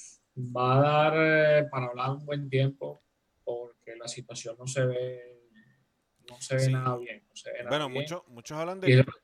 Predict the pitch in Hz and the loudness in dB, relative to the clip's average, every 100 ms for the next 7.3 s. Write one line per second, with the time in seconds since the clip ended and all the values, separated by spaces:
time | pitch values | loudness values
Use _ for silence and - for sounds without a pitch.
0 | 151 160 139 131 131 _ _ _ - 95 | -10 -6 -6 -6 -8 _ _ _ -18 -16
1 | 131 131 - 147 202 202 220 214 208 208 | -14 -14 -8 -4 0 0 -2 0 0 -2
2 | 214 214 139 196 196 190 208 202 202 190 | -4 -2 -2 -4 -4 -4 -4 -4 -4 -6
3 | 185 180 185 190 185 175 175 170 156 156 | -6 -14 -10 -8 -8 -10 -12 -14 -2 0
4 | 156 151 143 117 110 _ _ - - - | 2 2 0 0 -4 _ _ -20 -18 -16
5 | - - - - - - _ _ _ - | -16 -16 -20 -20 -20 -20 _ _ _ 0
6 | 185 180 131 143 143 151 170 196 196 185 | 6 6 6 4 2 2 2 2 4 4
7 | 185 185 180 | 6 4 2